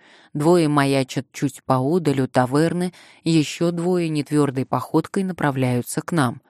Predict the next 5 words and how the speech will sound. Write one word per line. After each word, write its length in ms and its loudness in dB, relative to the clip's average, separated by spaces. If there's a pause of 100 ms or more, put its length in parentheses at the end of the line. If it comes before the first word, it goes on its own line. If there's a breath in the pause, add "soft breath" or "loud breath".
(460 soft breath)
"Смотрите-ка!" 1500 2 (180)
гогочет 580 2
один 260 2
из 160 0
них. 360 -4